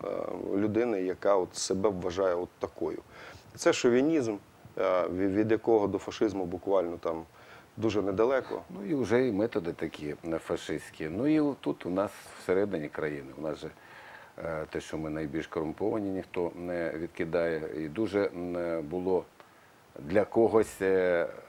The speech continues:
Speaker 2: резонансно те, що криміналісти Закарпаття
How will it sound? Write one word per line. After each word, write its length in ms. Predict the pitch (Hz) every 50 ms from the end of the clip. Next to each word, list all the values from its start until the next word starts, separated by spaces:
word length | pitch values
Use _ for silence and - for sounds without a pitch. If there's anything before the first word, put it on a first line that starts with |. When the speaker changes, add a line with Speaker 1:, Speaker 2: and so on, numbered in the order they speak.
| - -
Speaker 2:
резонансно 680 | - 104 104 92 110 107 104 104 104 101 - - 113 107
те, 180 | - - 117
що 520 | 104 - - - 90 85 82 80 65 67 76 73 - - - - - - - - - - - - - - - - -
криміналісти 800 | - - 101 107 107 107 113 117 120 127 143 131 - - - 80 71
Закарпаття 720 | 78 80 - 80 78 - - 101 104 107 - - - 90